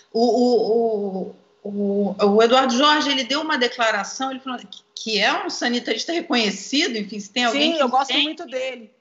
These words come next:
Speaker 1: é, é ele, ele falou, "Olha, num, numa situação de pandemia, o, o exemplo que o presidente dá pro país é muito importante."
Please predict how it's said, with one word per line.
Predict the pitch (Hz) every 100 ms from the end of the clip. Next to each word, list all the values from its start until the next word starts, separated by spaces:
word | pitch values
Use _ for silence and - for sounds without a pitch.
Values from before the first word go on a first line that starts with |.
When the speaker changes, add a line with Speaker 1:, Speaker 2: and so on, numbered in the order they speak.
| _ _
Speaker 1:
é, | 196
é | 196 180 202 196 240 320
ele, | 330 226 196
ele | 226 254
falou, | 294 262 247
"Olha, | 302 285 190 180
num, | 220 240
numa | 285 262 277 320
situação | - 254 254 302 320
de |
pandemia, | - 262 262 220 185 226 311 311 190 165 - _ -
o, | 233 214 226
o |
exemplo | 208 185 208 302 381 330 294
que | 262
o |
presidente | 247 233 214 196 202 202 -
dá | 185 175 240 302 262 - _ _ _
pro | 226 240
país | - 185 170 220 302 320 - -
é | 247 403
muito | 302 247 294 381 415
importante." | 285 233 190 175 - 165 _ _